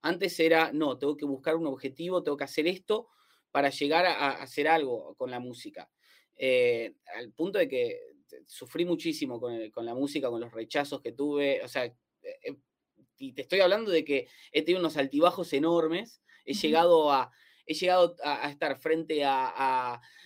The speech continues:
Speaker 1: a siete mil personas tocando,
Speaker 2: Guau.
Speaker 1: y de repente al día siguiente estaba tocando en un bar,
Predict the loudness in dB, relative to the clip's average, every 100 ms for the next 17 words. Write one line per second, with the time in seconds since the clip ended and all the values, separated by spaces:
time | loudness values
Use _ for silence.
0 | -10 0 0 0 -2 -4 -2 -2 -2 -2
1 | -2 -2 -2 -2 -2 -2 -4 -2 -4 -6
2 | _ -10 -6 -4 -6 -8 -2 0 2 2
3 | 2 2 0 0 2 0 0 -4 -4 -6
4 | -6 -4 -4 -4 -4 -4 -2 -2 2 2
5 | 0